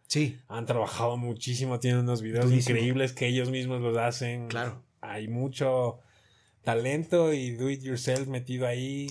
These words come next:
Speaker 2: como que explotado al máximo.
Speaker 1: Exacto.
Speaker 2: Y es algo en lo que, uf, uno, eh,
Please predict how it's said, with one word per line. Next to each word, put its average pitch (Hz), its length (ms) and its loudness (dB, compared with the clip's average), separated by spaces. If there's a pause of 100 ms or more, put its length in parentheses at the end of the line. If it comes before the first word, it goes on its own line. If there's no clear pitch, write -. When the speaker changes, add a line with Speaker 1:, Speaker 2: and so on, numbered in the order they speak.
Speaker 2:
como 110 260 -4
que 110 100 -6
explotado 113 500 0
al 120 100 0
máximo. 156 580 -4 (160)
Speaker 1:
Exacto. - 320 -10 (240)
Speaker 2:
Y 151 140 2
es 151 140 4
algo 160 200 4
en 156 80 -2
lo 131 140 -2
que, 117 420 -4 (880)
uf, - 420 -12
uno, 160 480 -2
eh, 143 240 -8